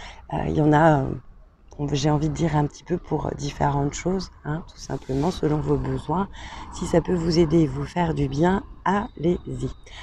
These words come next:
Voilà, bon, bah écoutez, hein, on arrête là et puis, euh, bah, je vous retrouve tout de suite pour votre guidance. Namasté.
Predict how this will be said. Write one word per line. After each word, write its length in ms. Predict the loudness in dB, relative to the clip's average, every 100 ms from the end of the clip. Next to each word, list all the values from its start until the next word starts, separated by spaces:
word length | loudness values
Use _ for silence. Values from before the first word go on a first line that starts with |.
| -16 -8
Voilà, 420 | 2 6 6 4 0 -6
bon, 240 | 0 0 0 -4
bah 120 | -2
écoutez, 460 | -2 -4 0 0 0 -2
hein, 220 | -4 -4 -6 2
on 120 | 4
arrête 440 | 6 6 2 2
là 300 | 4 4 4 -4 -8
et 160 | 0 0
puis, 400 | -2 -8 -2 2
euh, 140 | 2 0 -6 -8 0
bah, 80 | 2
je 80 |
vous 80 | 2
retrouve 220 | -6 -6
tout 100 | -2
de 60 | -2
suite 160 | -2 2
pour 160 | 4
votre 200 | 6 4
guidance. 520 | 4 6 8 6 2 -10 -18 -18 -4
Namasté. 540 | 2 2 2 0 0